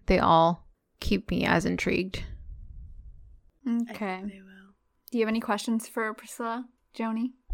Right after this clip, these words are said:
Speaker 2: Right now? No. In the next one, yes.
Speaker 1: Yeah, I'm sure once we start digging into the chapters, uh, there'll be some more questions.
Speaker 2: Yeah.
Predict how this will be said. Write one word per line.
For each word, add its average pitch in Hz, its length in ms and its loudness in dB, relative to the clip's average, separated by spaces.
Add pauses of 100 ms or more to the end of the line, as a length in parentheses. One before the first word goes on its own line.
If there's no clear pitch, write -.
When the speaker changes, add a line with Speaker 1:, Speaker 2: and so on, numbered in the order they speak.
(420)
Speaker 2:
Right 220 240 -6
now? 220 380 -8 (160)
No. 190 400 -20 (100)
In 226 180 -12
the 226 80 -10
next 220 360 -12
one, 202 160 -12
yes. 202 480 -18 (160)
Speaker 1:
Yeah, 196 180 8
I'm 208 80 4
sure 247 160 6
once 277 180 4
we 233 80 4
start - 240 2
digging 180 240 -2
into 185 220 -4
the 165 100 -2
chapters, 160 640 -4 (640)
uh, - 360 -2 (680)
there'll 175 160 2
be 170 180 2
some - 160 -6
more 160 140 -4
questions. - 580 -6 (380)
Speaker 2:
Yeah. 202 240 -10